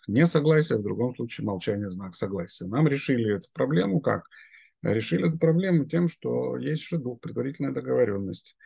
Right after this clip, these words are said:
В том случае, если есть шедух, то молчание — это знак согласия, а если шедуха нет, то молчание — это знак несогласия. Ну, всё вроде бы как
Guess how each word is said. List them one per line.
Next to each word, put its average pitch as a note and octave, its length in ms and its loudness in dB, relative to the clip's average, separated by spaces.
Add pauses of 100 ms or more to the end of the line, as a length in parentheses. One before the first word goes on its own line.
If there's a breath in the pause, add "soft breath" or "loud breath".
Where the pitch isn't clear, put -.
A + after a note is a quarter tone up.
(420 loud breath)
В - 60 -20
том C3+ 160 6
случае, G#2+ 380 -4
если G2+ 220 -8
есть A2 240 0
шедух, F#2+ 400 -6
то G2 100 -4
молчание — G2 840 -2
это F#2 480 -10 (160)
знак F#2+ 360 -8
согласия, F3+ 680 -2
а - 40 -2
если C3 260 -4
шедуха D3 440 -2
нет, F3 240 4
то A#2+ 80 -6
молчание — A2+ 560 -2
это F#2+ 160 -6
знак G#2+ 260 -4
несогласия. F2 720 -8
Ну, E3+ 180 -2
всё F#3+ 180 0
вроде D3+ 280 4
бы C#3 80 -6
как - 320 -2